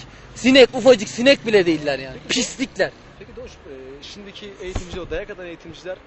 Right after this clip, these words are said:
Speaker 1: Yok kardeşim.
Speaker 2: kendi eğitimleri de
Speaker 1: Yok,
Speaker 2: yokmuş.
Speaker 1: yok.
Speaker 2: Senin döneminde
Speaker 1: Onlar eğitim,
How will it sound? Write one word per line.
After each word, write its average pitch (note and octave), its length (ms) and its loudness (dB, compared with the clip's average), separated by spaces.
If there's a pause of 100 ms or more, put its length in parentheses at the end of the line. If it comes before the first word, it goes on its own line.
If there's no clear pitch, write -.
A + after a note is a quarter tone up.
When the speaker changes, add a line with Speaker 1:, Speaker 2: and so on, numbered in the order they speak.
Speaker 1:
Yok C4 300 8
kardeşim. C#4 460 6
Speaker 2:
kendi A3 60 -2
eğitimleri G3 440 -12
de F#3+ 40 -10
Speaker 1:
Yok, D#3+ 140 -2
Speaker 2:
yokmuş. C#4 320 8
Speaker 1:
yok. A#3 340 10
Speaker 2:
Senin B3 240 -12
döneminde G3+ 400 0
Speaker 1:
Onlar D4 240 8
eğitim, C#4 320 4